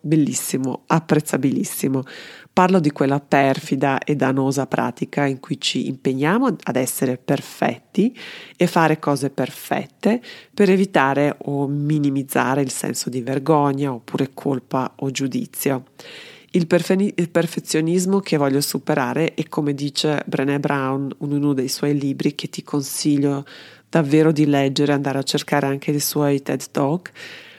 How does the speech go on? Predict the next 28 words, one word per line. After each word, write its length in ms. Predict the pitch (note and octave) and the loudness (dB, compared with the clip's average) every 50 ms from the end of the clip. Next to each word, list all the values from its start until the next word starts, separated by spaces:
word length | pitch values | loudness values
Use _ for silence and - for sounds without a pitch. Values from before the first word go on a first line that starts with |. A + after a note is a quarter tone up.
| - _ _ _ _ _ _ - | -20 _ _ _ _ _ _ -4
Quindi 220 | - F3+ E3 E3 D#3+ | -2 0 2 4 4
lei 180 | D#3 D3+ D3 | 4 4 4
dice 300 | D3 D3+ D3 - D#3 D#3 | 2 0 0 0 -2 -2
così: 500 | - - D3+ D3 C3+ C3+ C3+ C3 - - _ - | 0 0 -2 0 0 -2 -2 -2 -2 -6 _ -8
"È 100 | - E3 - _ - | -8 -8 -8 _ -6
come 300 | - - A3 A#3 A#3 A3+ | 0 2 4 4 6 4
uno 200 | F3+ D#3 D#3+ D#3+ | 4 4 4 2
scudo 480 | D#3+ - - - - E3+ E3 D#3 E3+ | 0 -2 -4 -2 0 0 2 2 0
di 200 | E3 D#3 D3+ D3 D3+ D3+ D#3 D3 | 0 0 -2 -4 -4 -10 -12 -4
venti 480 | C#3+ E3 E3+ F3+ F3 E3 D#3 - - D3+ | 2 2 4 4 4 2 0 -2 -6 -6
tonnellate, 840 | - - C3+ C#3 C#3 C#3 B2+ - - - - - - E3 G#3 C4+ - - - - - - - _ _ | -4 -2 -2 0 0 0 0 -2 -4 -6 -6 -2 0 0 0 0 -4 -8 -20 -20 -20 -20 -20 _ _
ti 140 | - G#3 G3 | 0 0 0
protegge 580 | - - F#3+ F#3+ F#3+ - E3+ D#3+ D3+ C#3+ D#3 C3+ | 2 4 2 2 4 4 4 4 4 2 2 0
dall'essere 540 | C#3 C3+ C3+ C3+ C3+ - - - C#3 C#3+ | 0 0 0 0 -2 -2 -2 -2 -2 -2
ferito, 520 | C#3 - - E3 D#3+ D#3+ D3 C#3+ - F3+ F#3 | -2 -2 -2 0 0 0 0 -2 -2 -2 -2
ma 140 | F3+ D#3 C#3+ | 0 0 0
allo 160 | C3+ C#3 D#3 | 0 -2 -2
stesso 440 | - - - C#3 - - - C#3+ - | -2 -2 -4 -4 -2 -2 -4 -4 -4
tempo 420 | - B2+ B2 A#2 A#2 - - - | -4 -4 -4 -4 -6 -6 -6 -6
ti 120 | - - | -4 -4
nasconde 640 | C3+ C#3 C#3 - - - - - C#3 C3 B2 C3 C3+ | -4 -4 -4 -4 -6 -6 -4 -2 -2 -2 0 0 0
dall'essere 560 | C3 C#3+ B2+ A#2+ A#2+ - - - C#3+ C3+ B2+ | 0 0 0 0 -2 -4 -2 -2 -2 0 0
visto." 640 | B2 C3 C3 - - - - - C#3+ C#3+ C3+ C3+ - _ _ - - - - - - - - _ _ | -2 -2 -2 -2 -4 -6 -2 0 0 0 0 -4 -10 _ _ -18 -18 -16 -16 -18 -20 -20 -20 _ _
E 200 | - G3+ G3 - | 2 2 2 2
questo 720 | - - G#3 G3 G3 F#3+ - - - - - G3 G3+ G#3 - - - | 4 6 6 6 6 4 2 -2 -2 2 4 6 6 6 4 2 0
mi 120 | E3+ E3 | -2 0
porta 400 | E3 D3+ C#3 C3+ - - - D3 | 2 4 4 4 2 2 0 2
all'ultima 580 | C#3+ D3+ D#3 D3+ C#3+ - C#3+ C3 C3 B2+ - | 4 4 4 2 2 0 -2 -2 -2 -4 -6